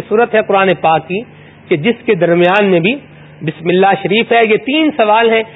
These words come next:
ان تینوں کے آپ نے جواب دینے ہیں، ایک ہی میسج کے اندر جواب دینے ہیں۔ انشاءاللہ عز و جل جواب دینے والوں کے نام قرآن اندازی میں شامل ہوں گے۔ چغل خوری کے حوالے سے میں کچھ مدنی پھول جو ہے وہ عرض کر رہا تھا، حضرت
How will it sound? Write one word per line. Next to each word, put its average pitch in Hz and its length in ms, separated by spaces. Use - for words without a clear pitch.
ان 208 160
تینوں 254 380
کے 247 160
آپ 226 200
نے 240 80
جواب 226 340
دینے 220 220
ہیں، 208 180
ایک 214 300
ہی 254 40
میسج 247 380
کے 247 60
اندر 226 300
جواب 202 360
دینے 202 180
ہیں۔ 196 180
انشاءاللہ 190 500
عز 185 300
و 175 40
جل 190 240
جواب 175 460
دینے 180 160
والوں 160 260
کے 156 100
نام 165 160
قرآن 202 260
اندازی 156 320
میں 151 180
شامل 151 380
ہوں 110 180
گے۔ 117 80
چغل 311 260
خوری 320 280
کے 311 100
حوالے 277 420
سے 247 240
میں 240 340
کچھ 208 160
مدنی 208 240
پھول 247 280
جو 214 100
ہے 220 80
وہ 196 140
عرض 190 140
کر 190 100
رہا 190 240
تھا، 180 400
حضرت 302 300